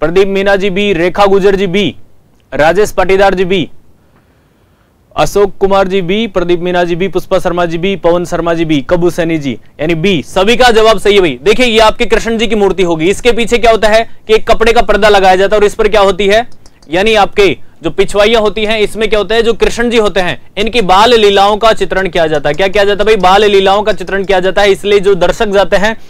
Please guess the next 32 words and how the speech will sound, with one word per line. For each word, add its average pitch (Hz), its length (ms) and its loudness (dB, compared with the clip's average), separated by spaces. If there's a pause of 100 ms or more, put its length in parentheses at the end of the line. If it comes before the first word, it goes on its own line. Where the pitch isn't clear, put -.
(140)
उन्हें 220 200 0
कृष्ण 233 320 0
जी 220 80 0
की 226 140 0
मूर्ति 208 400 0
भी 240 120 0
दिखाई 190 280 0
देती 170 280 -2
है। 131 160 -4 (2250)
अलवर 214 380 2
की 226 260 -4
चित्रकला 214 440 0
कौन 202 220 0
सी 208 180 -2
है 175 180 0 (840)
भाई? 180 140 0 (120)
अलवर 208 300 4
की 220 140 -2
जो 226 100 0
चित्रकला 220 480 0
है, 220 200 4 (1700)
वो 170 80 2
मतलब 214 240 2
अश्लील 214 380 2
चित्रकला 208 440 0 (540)
कही, 190 180 4
कही 190 320 0
जाती 156 260 0
है 139 40 2
अपने, 123 200 -4
है 147 80 -4
ना? 208 160 -2